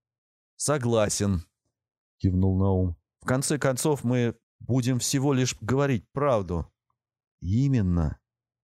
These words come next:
Только надо же как-то назвать твой план. Кстати, план чего?» «А, давай по-военному. План операции...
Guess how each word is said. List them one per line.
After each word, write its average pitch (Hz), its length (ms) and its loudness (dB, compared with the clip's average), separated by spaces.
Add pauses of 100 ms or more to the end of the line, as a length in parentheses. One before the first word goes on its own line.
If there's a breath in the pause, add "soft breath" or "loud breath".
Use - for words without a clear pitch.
(260)
Только 113 320 -2
надо 120 300 0
же 117 140 -2
как-то 110 400 0
назвать 101 520 0 (180)
твой 107 200 0
план. 104 340 0
Кстати, 143 400 -2
план 135 420 -2
чего?» 120 600 0 (960)
«А, 147 220 -2
давай 117 340 0
по-военному. 113 800 0
План 147 360 0
операции... 143 800 0